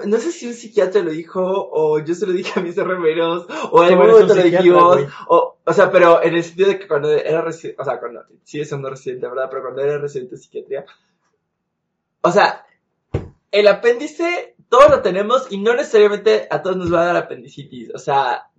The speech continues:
Speaker 1: pulmones todos tenemos y no necesariamente todos vamos a tener asma, pero personalidad todos tenemos, manejo emocional todos tenemos, formas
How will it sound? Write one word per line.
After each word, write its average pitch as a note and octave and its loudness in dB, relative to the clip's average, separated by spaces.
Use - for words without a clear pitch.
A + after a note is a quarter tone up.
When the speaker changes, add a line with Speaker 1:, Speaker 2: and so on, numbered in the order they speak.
Speaker 1:
pulmones G3+ -2
todos G#3 0
tenemos F3+ -2
y F3 -10
no E3 -6
necesariamente D#3 -6
todos D#3 -2
vamos D3+ -4
a - -18
tener C#3+ -2
asma, C#3 -6
pero F3 -2
personalidad F3+ 0
todos G#3+ 0
tenemos, D#3 -6
manejo E3+ -2
emocional E3 -4
todos E3+ -6
tenemos, C#3+ -8
formas G#3+ 2